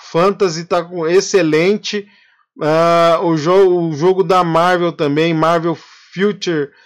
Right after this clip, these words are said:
Revolution, também é um jogo muito chique no gráfico, a gente pôde ver aí.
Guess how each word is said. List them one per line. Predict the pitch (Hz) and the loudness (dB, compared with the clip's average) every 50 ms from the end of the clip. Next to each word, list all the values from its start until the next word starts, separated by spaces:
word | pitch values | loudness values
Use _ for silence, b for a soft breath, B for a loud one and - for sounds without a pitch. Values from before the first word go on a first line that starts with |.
| b b b _ | b b b _
Revolution, | - 175 170 160 175 165 160 175 190 202 - - 202 190 190 190 _ _ _ _ _ _ _ _ _ _ _ _ _ _ _ - | -4 -2 0 0 0 0 2 0 0 0 0 0 -2 -2 -2 -6 _ _ _ _ _ _ _ _ _ _ _ _ _ _ _ -2
também | 160 180 190 190 175 156 180 196 208 214 214 214 214 | 0 2 2 2 0 2 2 4 4 4 2 2 2
é | 214 | 2
um | 214 214 214 208 185 | 2 2 2 0 0
jogo | 160 170 190 196 202 190 196 214 202 _ _ _ _ _ _ _ _ _ _ _ _ _ _ - | 2 4 4 4 4 2 -2 -12 -12 _ _ _ _ _ _ _ _ _ _ _ _ _ _ -8
muito | 175 156 160 170 190 208 226 240 226 - - 220 214 214 214 180 | -4 -2 0 2 2 4 2 2 0 -4 -4 -4 -4 -4 -4 -6
chique | - - - - - 170 180 214 214 - - 202 196 - _ _ | -10 -14 -16 -12 -8 -6 -6 -6 -8 -10 -16 -20 -20 -20 _ _
no | - 170 160 | -12 -10 -10
gráfico, | 151 139 143 143 156 180 190 - - | -6 -4 -2 0 0 0 -2 -4 -6
a | 170 | -8
gente | 165 165 151 | -8 -8 -10
pôde | - - 175 160 156 156 | -10 -10 -10 -10 -10 -8
ver | 151 160 | -6 -4
aí. | 160 156 170 180 | -4 -4 -4 -6